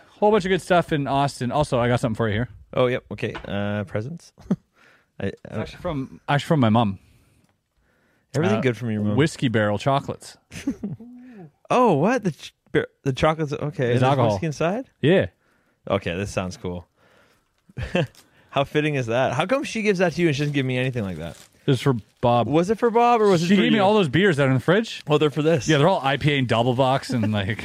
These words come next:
Speaker 1: <laughs>
Speaker 2: That's
Speaker 1: just
Speaker 2: amazing.
Speaker 1: Yeah.
Speaker 2: Oh, she's the best.
Speaker 1: And, uh, 'cause she, you know, she listens to all these.
Speaker 2: Yeah,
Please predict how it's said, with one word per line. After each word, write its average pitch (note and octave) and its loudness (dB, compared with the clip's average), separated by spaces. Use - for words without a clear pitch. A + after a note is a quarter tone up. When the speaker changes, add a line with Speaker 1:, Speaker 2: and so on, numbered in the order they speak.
Speaker 1:
<laughs> - -10
Speaker 2:
That's C3 0
Speaker 1:
just G#2 -4
Speaker 2:
amazing. G#2 -6
Speaker 1:
Yeah. C3+ -6
Speaker 2:
Oh, B2 -4
she's C#3+ -6
the F3 -4
best. G#2 -4
Speaker 1:
And, B2 -2
uh, B2 2
'cause C3+ -6
she, C3 0
you C3+ -2
know, A2+ -2
she - -6
listens A#2 -2
to - -8
all G2+ -6
these. G2+ -8
Speaker 2:
Yeah, A2 0